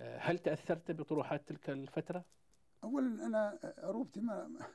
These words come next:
Speaker 2: ما يعطيني إياها أحد. عروبتي، يعني، مين بينافسني في عروبتي؟ أنا ابن الجزيرة العربية،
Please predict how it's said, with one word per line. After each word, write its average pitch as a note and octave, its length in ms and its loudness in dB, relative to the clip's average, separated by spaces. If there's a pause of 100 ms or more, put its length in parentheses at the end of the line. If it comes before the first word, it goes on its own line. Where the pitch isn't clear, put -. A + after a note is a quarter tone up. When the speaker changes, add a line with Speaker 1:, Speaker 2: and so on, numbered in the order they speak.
(280)
Speaker 2:
ما D#4 100 2
يعطيني D#3+ 260 4
إياها C#3 200 6
أحد. - 180 -10 (1500)
عروبتي، F#3+ 600 -6 (880)
يعني، D#3+ 180 0
مين B3 160 8
بينافسني D#3+ 420 6
في C3 60 -6
عروبتي؟ C3 380 -6 (1200)
أنا B2+ 160 -4
ابن B2 160 -8
الجزيرة D#3 460 -2
العربية، E3+ 520 -4